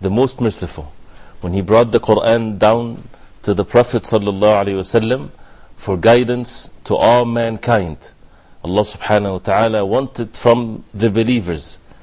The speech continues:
to submit themselves and to humble themselves to the truth, to the words of Allah subhanahu wa ta'ala, for them to benefit from it. And this is our job on the face of earth,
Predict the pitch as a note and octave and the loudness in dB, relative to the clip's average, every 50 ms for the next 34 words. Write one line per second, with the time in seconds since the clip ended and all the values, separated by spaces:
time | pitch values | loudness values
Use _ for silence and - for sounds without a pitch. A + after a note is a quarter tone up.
0 | - - - - - - A2 G2 - - G2+ F2+ G2 B2+ C#3 A#2+ - B2+ A2+ A2+ | -20 -20 -20 -20 -10 -8 -6 -4 -2 -2 -2 0 2 0 2 2 2 2 2 2
1 | - - B2+ C3 D3 D3+ C#3+ - - - - - - - - - - - - - | 2 2 2 2 2 -2 -10 -14 -16 -16 -18 -18 -20 -20 -20 -20 -20 -20 -12 0
2 | - G#2+ A#2 B2 B2+ B2 A#2 - - B2 A#2+ A2+ A2+ - - - C3+ D3+ D#3 B2+ | 4 6 6 6 4 2 -2 -4 -2 -2 0 0 0 -2 0 2 2 2 2 2
3 | C3 B2 A#2 A#2+ A2+ A2 - - C3 A2 F#2+ E2 D2 - - - - - - - | 0 0 0 0 -2 -2 2 2 2 2 2 -2 -8 -12 -14 -16 -16 -20 -20 -20
4 | - - - - G#3+ G3+ - - - - - C3+ A2+ F2+ - - - - - - | -20 -20 -6 -4 -4 -2 -2 -4 -2 0 0 0 0 -2 -6 -12 -18 -20 -20 -20
5 | - - - - - - - - - - G#2+ F2 G2+ F#2+ G2+ A#2+ C3+ B2 G#2+ A#2+ | -20 -20 -20 -20 -20 -20 -20 -12 -8 -6 -2 0 0 2 4 2 2 2 0 -2
6 | A#2 G#2 A2 G#2 A2 A#2 - - - - - A#2 A2 A2 G#2+ G#2 F#2+ - G2 F#2+ | 0 0 0 0 0 -2 -4 -6 -8 -2 0 2 2 2 0 -2 -2 0 0 2
7 | A#2+ C#3 D3 D#3+ D#3 - - - - - - - - - - - - - G#2 F#2+ | 2 0 0 -4 -8 -14 -18 -20 -20 -20 -20 -20 -20 -20 -20 -14 -6 -4 -2 2
8 | F2 A#2+ B2 A#2+ - - G#2 F#2+ A#2+ B2+ B2 A2 - - G2+ - - - G2 E2+ | 2 2 2 2 -2 -2 2 2 2 2 2 -2 -6 -8 -10 -6 -4 -2 -2 -2
9 | D2 C#2+ - - - - - - - - - - - - - - F#2 F2+ F2+ G2 | -4 -8 -12 -18 -20 -20 -20 -20 -20 -20 -20 -20 -20 -20 -12 -8 -6 -4 0 0
10 | C3 - - B2 A2+ G2 F2 G#2 G#2 G#2+ G#2 G2+ F2+ E2+ A#2 A#2+ B2+ B2 A2 A2+ | 0 0 0 -2 -4 -2 0 0 0 2 0 -2 0 4 4 4 4 4 2 -2
11 | A2 A2 G#2 G2 - - A2+ G#2+ - - G#2 F#2 - - A#2 C3 C#3 C3 - - | -2 -2 -4 -6 -4 -6 -6 -4 -2 -2 -2 0 2 2 2 2 2 0 -6 -16
12 | - | -20